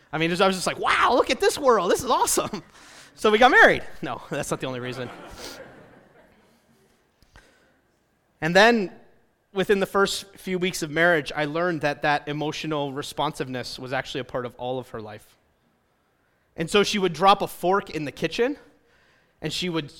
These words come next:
like, kinda scream a little. To which my li-, I, like, reacted as a husband, and I was afraid for us.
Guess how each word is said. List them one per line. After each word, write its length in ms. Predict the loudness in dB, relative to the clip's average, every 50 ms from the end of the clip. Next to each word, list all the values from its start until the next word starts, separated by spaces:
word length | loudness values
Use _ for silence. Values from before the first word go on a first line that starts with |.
| -20 _ -8
like, 400 | -4 -2 -2 -2 -4 -10 -18 -10
kinda 260 | -4 -4 -2 -2 -4
scream 440 | -6 -10 -10 -8 -6 -6 -4 -4 -6
a 80 | -6 -8
little. 280 | -12 -14 -16 -18 -20 _ _ _ _ _ _ _ _ _ _ _ _ _ _ _ _ _ _ _ _ _ _ _ _ _ _ _ _ _ _ _ _ _ _ _ _ _ _ _ _ _ -4
To 120 | 0 0 2
which 260 | 4 2 2 2 2
my 420 | 4 6 8 10 10 10 10 10 8
li-, 80 | 6 8
I, 160 | 10 10 10
like, 240 | 10 8 4 4 2
reacted 480 | 2 4 6 6 6 6 6 4 4 4
as 160 | 4 4 4
a 60 | 2
husband, 460 | 6 6 6 6 6 4 -2 -2 0
and 100 | 2 2
I 80 | 4 4
was 140 | 4 2 0
afraid 420 | -2 0 4 4 6 6 4 2
for 180 | 0 -4 -4 -4
us. 320 | -4 -6 -8 -10 -12 -12